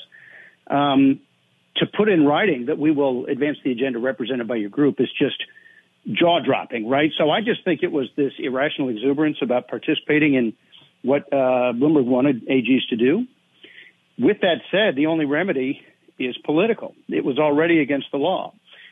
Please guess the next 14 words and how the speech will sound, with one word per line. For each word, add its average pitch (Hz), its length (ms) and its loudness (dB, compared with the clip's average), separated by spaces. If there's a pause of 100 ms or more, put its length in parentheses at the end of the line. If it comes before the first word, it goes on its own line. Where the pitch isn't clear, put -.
(160)
And 135 420 0
a 135 180 0
delegate, 147 500 0
Dave 147 220 2
LaRock, 131 420 0 (100)
wrote, 135 400 0 (560)
uh, 139 40 -6
I 110 440 -4
understand, 123 580 2
the 127 120 6
Attorney 131 300 2
General 131 240 2
and 131 120 0
said, 139 160 0